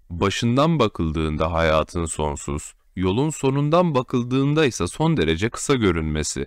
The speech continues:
Benzetme olarak opera dürbünü, dolayısıyla düşülen doğal yanılgıdır.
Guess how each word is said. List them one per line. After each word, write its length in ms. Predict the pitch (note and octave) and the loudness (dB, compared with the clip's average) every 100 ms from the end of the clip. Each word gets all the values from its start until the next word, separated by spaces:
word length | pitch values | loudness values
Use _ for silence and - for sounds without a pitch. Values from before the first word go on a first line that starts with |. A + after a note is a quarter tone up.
| - | -10
Benzetme 680 | G2+ G#2 A#2+ A#2+ C#3 - E3+ | 0 2 2 2 0 0 2
olarak 540 | G2 E2 G#2+ - - | 4 4 4 0 -4
opera 440 | D#3 - C3+ F2+ | -2 2 4 2
dürbünü, 460 | E2+ E2 D#2 D2+ C#2+ - G2 | 2 -2 -2 -4 -8 -10 -4
dolayısıyla 680 | G#2+ G#2 A2+ B2 - D#3 F2+ | 0 2 2 2 0 2 2
düşülen 480 | D#2+ - F2+ G#2 C#3+ | 0 -4 0 0 2
doğal 300 | B2+ C3+ C3+ | 2 4 4
yanılgıdır. 680 | A#2 E2+ C#2+ D2 - B1 - | 2 2 -2 -4 -6 -10 -12